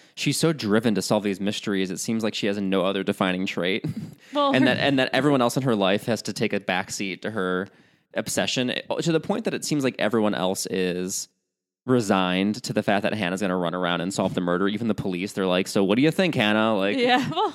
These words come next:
Speaker 1: we're not gonna stop you. You're just gonna do it anyway."
Speaker 2: Well, I guess it's good they, you know, lean into it. But,
Speaker 1: <laughs>
Speaker 2: yeah, she definitely was, uh, obsessed to the point where I'm doing, "Is her bakery still running? Is she, when she,
Speaker 1: <laughs>
Speaker 2: who, who mans it when she's off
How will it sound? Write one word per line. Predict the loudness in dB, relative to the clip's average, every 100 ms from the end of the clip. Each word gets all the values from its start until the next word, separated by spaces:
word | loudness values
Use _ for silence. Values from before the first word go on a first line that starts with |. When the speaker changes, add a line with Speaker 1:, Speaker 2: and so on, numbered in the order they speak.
| 0
Speaker 1:
we're | 2
not | 2
gonna | 2 2
stop | 2 0 2
you. | 2 4
You're | 4 2
just | 0 0
gonna | 0 2 2 0 -4 -2
do | 4
it | 4
anyway." | 4 2 0 -2 -6 _ _ -20 -8
Speaker 2:
Well, | -4
I | -4
guess | -6
it's | -8
good | -8 -8
they, | -10 -12 -12
you | -10
know, | -8
lean | -8 -10
into | -10 -8 -8
it. | -8 -10
But, | -6 -6 -6 _
Speaker 1:
<laughs> | -16
Speaker 2:
yeah, | -8 -2 0 -2 -4
she | -8 -6
definitely | -4 -4 -4 -4 -4
was, | -2 0 0 -2 -6 -14 -8
uh, | -6 -4
obsessed | -6 -6 -6 -6
to |
the | -10
point | -6 -6
where | -4
I'm | -4
doing, | -4 -6
"Is | -8
her | -10
bakery | -12 -14 -12 -12
still | -10 -10 -10
running? | -10 -12 -14 -16 -14
Is | -12 -10
she, | -12 -8
when | -6 0
she, | 0
Speaker 1:
<laughs> | 2 2 2 0
Speaker 2:
who, | 0 0
who | -2
mans | -2 -6 -6 -6
it | -6
when | -2 -2
she's | -4 -4
off | -2 -2